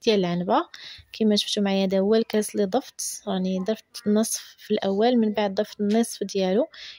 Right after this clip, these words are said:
يعني كملت ستة ديال الك-، الكيسان ديال الدقيق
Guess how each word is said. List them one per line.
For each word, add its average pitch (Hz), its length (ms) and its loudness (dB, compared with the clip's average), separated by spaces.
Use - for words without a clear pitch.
يعني 214 280 4
كملت 220 380 2
ستة - 340 0
ديال 214 260 2
الك-، - 380 -8
الكيسان 214 840 0
ديال 214 260 4
الدقيق 220 540 -2